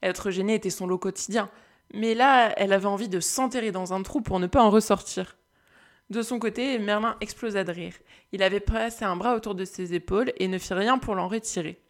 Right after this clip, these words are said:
Venez, je vais vous présenter à mes potes. » Il les entraîna à sa suite. Cassiopée avait saisi la main de Stacy. Il lui fallut tout son calme pour ne pas glousser.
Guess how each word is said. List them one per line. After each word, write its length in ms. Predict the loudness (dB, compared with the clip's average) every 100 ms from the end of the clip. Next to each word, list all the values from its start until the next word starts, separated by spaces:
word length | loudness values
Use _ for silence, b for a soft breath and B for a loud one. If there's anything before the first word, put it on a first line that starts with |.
| _
Venez, 320 | -2 0 0
je 60 | 0
vais 80 | -4
vous 120 | -6
présenter 580 | -6 -4 -4 -4 -2 -2
à 80 | -2
mes 100 | -4
potes. » 380 | -6 -6 -12 _ _
Il 100 | -6
les 140 | -2 -2
entraîna 320 | -4 -4 -2
à 80 | -2
sa 140 | -4
suite. 460 | -8 -10 -14 -16 -20 b b b -8
Cassiopée 400 | -4 -4 -2 2
avait 220 | 2 2
saisi 280 | -4 -6 -4
la 120 | -2
main 120 | -2
de 100 | -6
Stacy. 500 | -10 -10 -8 -10 -14 -20 _ _ _ _
Il 140 | -8
lui 140 | -6 -6
fallut 300 | -4 -4 -6
tout 100 | -12
son 240 | -12 -10
calme 320 | -4 -4 -4
pour 180 | -8 -8
ne 80 | -6
pas 180 | -4 -4
glousser. 500 | -6 -10 -10 -14